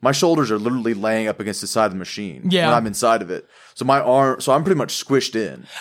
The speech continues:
Speaker 2: I don't understand why that machine has to be so small. I really don't.
Speaker 1: I don't either, but they make bigger ones. But, uh,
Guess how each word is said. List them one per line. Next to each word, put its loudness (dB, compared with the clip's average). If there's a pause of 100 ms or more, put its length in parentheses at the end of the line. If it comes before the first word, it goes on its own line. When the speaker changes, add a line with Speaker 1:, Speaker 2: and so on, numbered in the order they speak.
Speaker 2:
I 0
don't 2
understand 0
why 2
that -6
machine -4
has -6
to -12
be -4
so -6
small. -6 (160)
I 0
really -2
don't. -2 (180)
Speaker 1:
I 4
don't 0
either, 0
but -2
they 4
make 2
bigger 0
ones. -10
But, 2
uh, -2